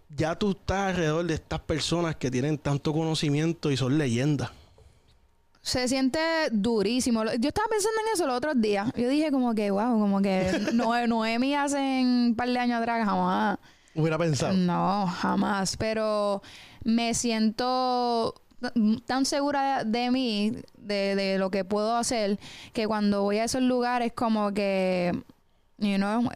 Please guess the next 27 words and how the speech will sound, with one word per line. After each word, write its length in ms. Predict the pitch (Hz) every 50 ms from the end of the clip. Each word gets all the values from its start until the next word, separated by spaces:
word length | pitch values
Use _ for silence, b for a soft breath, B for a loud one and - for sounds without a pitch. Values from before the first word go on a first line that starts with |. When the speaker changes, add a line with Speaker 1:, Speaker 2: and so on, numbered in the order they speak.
| -
Speaker 2:
como 320 | 240 202 196 190 185 190 185
que 180 | 180 185 180 180
estoy 200 | 185 - - 190
contenta 540 | - - 220 226 214 - 214 226 233 240 240
del 120 | 220 202 196
hecho 220 | 190 190 - 233 220
de 180 | 214 208 202
que 380 | 190 202 190 185 180 185 185 - B B B B B B B B B B
me 100 | 226 226
di 80 | 220
el, 160 | 214 220 214 - - - - -
me 140 | - 226 220
di 80 | 214 214
el 100 | 214 214
tiempo 240 | - 240 233 233 233
para 140 | 233 240
desarrollarme 600 | 233 240 254 247 240 247 220 220 220 226 233 233 214
y 40 | 208
poder 380 | - 202 190 185 185 185 190 196
estar 280 | 202 196 - - 214 208
en, 300 | 208 214 214 208 208 202 -
en 180 | - 202 190 190
esos 240 | 190 196 - 214 202
cuartos 380 | - - - 208 196 - 208 196
y 20 |
poder 240 | 190 190 185 180 180
contribuir 800 | - - 190 185 180 - 190 185 185 180 180 175 165 185 170